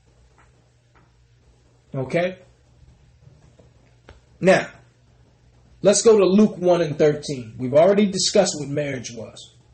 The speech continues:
It begins with intercourse, right? Let's go to Luke one and thirteen. Let's talk about John the Baptist. Why?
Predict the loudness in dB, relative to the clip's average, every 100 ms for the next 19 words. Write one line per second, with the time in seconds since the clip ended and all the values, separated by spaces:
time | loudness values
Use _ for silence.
0 | _ _ -14 -8 -6 -4 -6 -6 -6 -6
1 | -6 -12 -16 -12 -12 -12 -16 _ _ _
2 | _ _ _ _ _ _ _ _ _ _
3 | _ _ _ _ _ _ -4 0 2 2
4 | 2 2 2 2 -6 -20 _ _ _ -10
5 | -2 2 2 0 -6 -6 0 0 0 -6
6 | -4 0 0 2 0 4 4 4 4 2
7 | 2 0 0 -2 -2 -10 -14 -2 0 0
8 | -4